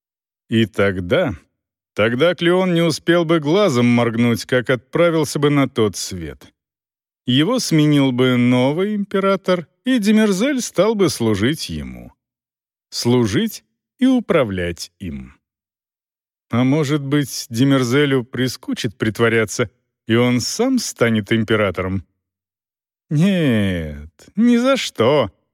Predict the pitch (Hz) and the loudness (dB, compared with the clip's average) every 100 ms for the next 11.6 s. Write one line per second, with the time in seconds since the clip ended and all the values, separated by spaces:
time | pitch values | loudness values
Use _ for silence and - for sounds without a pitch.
0 | _ 113 147 165 139 165 - 202 - 151 | _ -2 -2 -2 -2 -2 0 0 2 0
1 | 170 185 165 151 135 156 - - 175 165 | 0 0 0 0 0 0 -4 -6 -2 2
2 | 139 147 214 156 - - 80 92 185 320 | 2 2 2 -2 -4 -10 -8 -4 -2 -2
3 | 339 233 165 143 127 98 - 95 107 - | -4 -2 2 2 2 -2 -6 -4 -2 -2
4 | 156 156 131 143 143 110 123 165 143 120 | 0 -2 2 0 0 0 0 0 0 -2
5 | - 120 139 123 117 139 - 113 110 - | -2 -2 0 0 0 0 0 -2 -2 -2
6 | 170 214 160 117 - _ _ _ - - | -2 0 0 0 -2 _ _ _ -14 -6
7 | - 180 208 202 - 101 95 120 123 113 | 0 2 2 2 2 0 0 -2 0 -2
8 | 95 - 92 85 - - 165 185 160 190 | -6 -6 -6 -6 -8 -2 0 0 0 0
9 | 202 196 - - 160 165 123 160 - 170 | 0 0 -2 0 0 2 2 0 0 0
10 | 175 - - 135 127 151 135 120 113 165 | 0 -2 -4 -4 -2 -2 0 0 -2 -2
11 | - 104 - 87 78 | -4 -4 -4 -6 -6